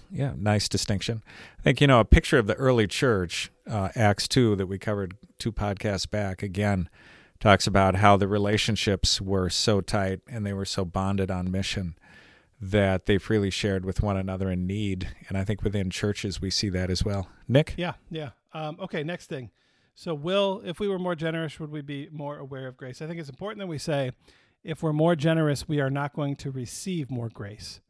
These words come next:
Speaker 2: Because genera-, uh, 'cause our, our grace is not something that we, that is earned. And so if we give more, it doesn't mean that we're going to, uh, receive more grace, right? But I would say that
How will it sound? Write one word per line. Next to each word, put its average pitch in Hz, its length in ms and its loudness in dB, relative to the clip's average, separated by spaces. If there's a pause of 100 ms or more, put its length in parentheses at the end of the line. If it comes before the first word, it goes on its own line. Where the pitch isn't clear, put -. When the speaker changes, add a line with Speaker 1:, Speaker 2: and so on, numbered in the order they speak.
(340)
Speaker 2:
Because 143 280 -4
genera-, 165 600 0
uh, 147 40 -4
'cause 139 220 -4
our, 160 140 2
our 165 200 -2
grace 190 520 -2 (300)
is 147 160 -4
not 160 180 0
something 160 300 -4
that 147 140 -4
we, 147 260 -6
that 139 180 -6
is 127 220 -8
earned. 208 440 2
And 160 180 -2
so 151 180 -2
if 139 100 -8
we 139 260 -8
give 208 220 0
more, 190 360 2 (260)
it 156 80 -10
doesn't 170 300 -4
mean 165 220 0
that 170 80 -4
we're 156 180 -2
going 151 280 0
to, 147 340 -6 (280)
uh, 131 160 -8
receive 139 440 -8
more 151 220 -4
grace, 131 520 -6 (100)
right? 156 240 -4 (400)
But 170 120 -2
I 165 100 0
would 202 300 0
say 185 320 -2
that 170 220 -6